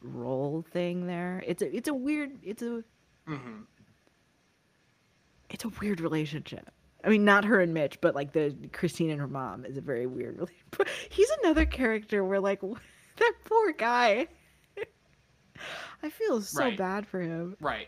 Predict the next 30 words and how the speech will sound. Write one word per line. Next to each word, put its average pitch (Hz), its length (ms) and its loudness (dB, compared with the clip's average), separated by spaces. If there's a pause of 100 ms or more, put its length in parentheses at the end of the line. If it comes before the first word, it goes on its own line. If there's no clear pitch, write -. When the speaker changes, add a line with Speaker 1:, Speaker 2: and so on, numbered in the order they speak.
(140)
Speaker 2:
yeah, 110 320 -10
he's 131 160 -14
just, 135 240 -14
like, 117 180 -10 (920)
he's 139 200 -14
just - 180 -20
there, 131 160 0
and 117 80 -8
he's 113 100 -14
like, 113 140 -10 (180)
"Oh, 123 180 -16 (920)
hello 285 140 -6
Speaker 1:
He's - 100 -4
Speaker 2:
to 466 60 -6
you 403 40 -6
Speaker 1:
getting 320 240 4
Speaker 2:
too, 269 80 0
Speaker 1:
yelled 190 300 4
Speaker 2:
sweetheart." 214 260 0
Speaker 1:
at - 40 -18
by 202 120 0
somebody's 220 340 -2
Speaker 2:
Um, 135 220 2
Speaker 1:
daughter. 160 340 4 (580)
<laughs> 349 120 -6 (1300)
It's - 140 -12
rough. 180 120 0
Speaker 2:
Right, 127 220 -6 (540)
right, 131 320 0 (240)
right. 117 340 -8